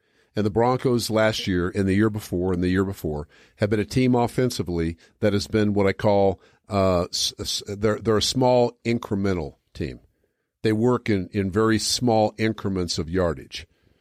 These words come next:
right? They have to, they put together sometimes eighty-yard drives in twelve plays, but it's really damn tough to do that in the N F L or college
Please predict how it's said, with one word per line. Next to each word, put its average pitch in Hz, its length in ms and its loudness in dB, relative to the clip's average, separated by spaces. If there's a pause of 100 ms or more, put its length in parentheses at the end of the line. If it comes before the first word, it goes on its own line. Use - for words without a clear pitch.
(220)
right? 104 280 2
They 101 120 0
have 131 280 0
to, 113 220 2 (200)
they 113 100 2
put - 240 -2
together 127 340 0
sometimes 104 560 -2
eighty-yard 98 420 0
drives 90 360 0
in 90 80 -8
twelve 82 320 -4
plays, 80 360 -10 (360)
but 151 100 4
it's - 140 -2
really 139 320 4
damn 127 240 2
tough 135 240 -2
to 98 100 -6
do 131 200 0
that - 280 -10
in 101 140 -2
the 104 80 2
N 98 80 0
F - 160 -6
L 73 80 -4
or 120 180 0
college 123 420 0